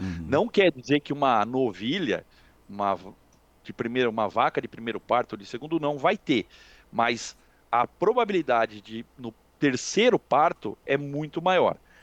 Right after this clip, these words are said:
Speaker 2: Além disso, existem raças que são mais predisponentes pra isso, né? Então, por exemplo, a holandesa acontece também,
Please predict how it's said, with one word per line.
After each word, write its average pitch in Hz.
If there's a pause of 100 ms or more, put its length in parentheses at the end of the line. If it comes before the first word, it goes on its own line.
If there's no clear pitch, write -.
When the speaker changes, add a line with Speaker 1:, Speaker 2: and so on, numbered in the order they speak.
(120)
Speaker 2:
Além 202
disso, 156
existem 135
raças 139 (320)
que 151
são 147
mais 165
predisponentes 165 (320)
pra 107
isso, 92
né? 107
Então, 143
por 165
exemplo, 107 (320)
a -
holandesa 151
acontece 123
também, 117